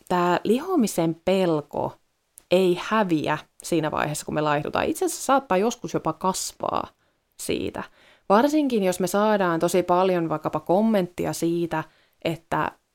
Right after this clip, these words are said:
me ollaan nyt laihduttu ja miten me ollaan nyt näin hienosti laihduttu ja mitä kaikkea me ollaan tehty laihtuaksemme. Ja me saadaan paljon ihailua osaksemme siitä.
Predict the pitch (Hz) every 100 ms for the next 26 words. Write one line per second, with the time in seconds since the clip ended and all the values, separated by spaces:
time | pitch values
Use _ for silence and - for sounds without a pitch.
0 | _ _ _ - 175 165 156 151 147 156
1 | 151 156 - 151 156 160 151 147 147 143
2 | 143 151 147 147 - 147 156 151 151 -
3 | 151 - 160 156 160 - 156 156 160 160
4 | 147 147 156 151 147 151 165 160 - 139
5 | 147 156 - - - - 185 247 - -
6 | - - 170 160 160 165 151 151 156 147
7 | 151 - 190 208 202 202 202 196 190 190
8 | 185 - 180 175 180 180 175 170